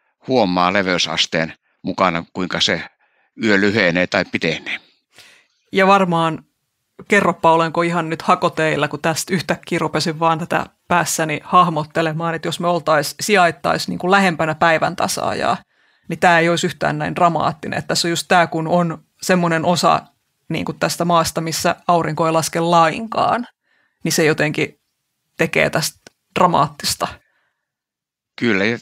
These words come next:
Speaker 1: tosiaan mitä pohjoisemmassa mennään, sitä isompia nämä erot ja sitä nopeampia ne muutokset tässä kesän tullen on. Ja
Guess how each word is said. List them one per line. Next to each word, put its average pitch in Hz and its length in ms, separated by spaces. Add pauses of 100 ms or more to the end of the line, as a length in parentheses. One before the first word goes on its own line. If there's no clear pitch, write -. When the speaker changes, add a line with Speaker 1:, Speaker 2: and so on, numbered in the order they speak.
Speaker 1:
tosiaan 107 320
mitä 131 240 (280)
pohjoisemmassa 117 600
mennään, 101 400
sitä 101 280
isompia 95 500
nämä 98 240 (160)
erot 104 320
ja 90 80
sitä - 180
nopeampia 95 500
ne 92 100
muutokset 95 540
tässä 92 300 (920)
kesän 95 380
tullen 104 360
on. 110 260
Ja 104 280